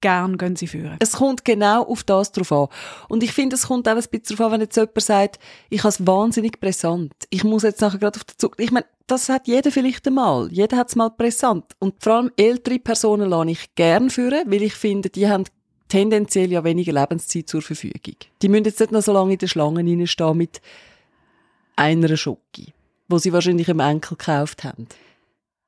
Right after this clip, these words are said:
Speaker 2: Aber so junge Schnösel da hinter mir, wo noch, äh, siebzehn Jahre länger zum Leben haben,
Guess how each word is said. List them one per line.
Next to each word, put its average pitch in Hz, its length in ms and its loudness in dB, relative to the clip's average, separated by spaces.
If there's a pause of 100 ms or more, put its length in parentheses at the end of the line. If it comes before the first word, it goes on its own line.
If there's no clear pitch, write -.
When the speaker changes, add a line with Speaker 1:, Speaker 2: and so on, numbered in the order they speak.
(260)
Speaker 2:
Aber 175 260 -4
so 190 100 2
junge 233 440 4
Schnösel 262 640 2
da 180 300 4
hinter 220 340 -2
mir, 190 500 -2
wo 190 140 2
noch, 190 280 2
äh, 151 320 0 (580)
siebzehn 220 580 0
Jahre 185 260 2
länger 302 440 0
zum 311 180 -2
Leben 311 380 0
haben, 135 300 -2